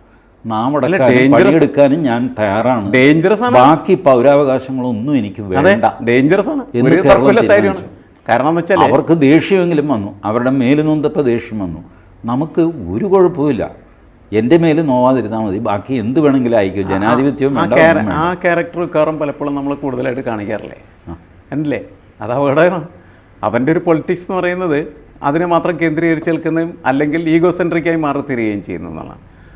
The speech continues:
Speaker 2: അതിൻ്റെ ഒരു, ഒരു പ്രതിഫലനം യഥാർത്ഥത്തിൽ അതുണ്ട്. അത് ഡേഞ്ചറസ് ആണ്. കാരണം എന്താണ്?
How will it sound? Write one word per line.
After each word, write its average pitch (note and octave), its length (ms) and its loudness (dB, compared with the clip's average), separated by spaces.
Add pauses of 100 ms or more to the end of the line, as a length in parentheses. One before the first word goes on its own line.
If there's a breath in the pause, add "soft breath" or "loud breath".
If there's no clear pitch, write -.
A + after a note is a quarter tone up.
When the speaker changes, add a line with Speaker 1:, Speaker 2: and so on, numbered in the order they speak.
(240 soft breath)
Speaker 2:
അതിൻ്റെ F3 600 -2 (100)
ഒരു, G3+ 140 0 (200)
ഒരു F#3+ 160 -4
പ്രതിഫലനം F#3+ 500 -2
യഥാർത്ഥത്തിൽ E3+ 460 -2
അതുണ്ട്. E3+ 300 -4 (180)
അത് D3+ 100 -2 (180)
ഡേഞ്ചറസ് F#3 380 -2
ആണ്. E3 100 -4
കാരണം D#3 240 0
എന്താണ്? D#3+ 200 -2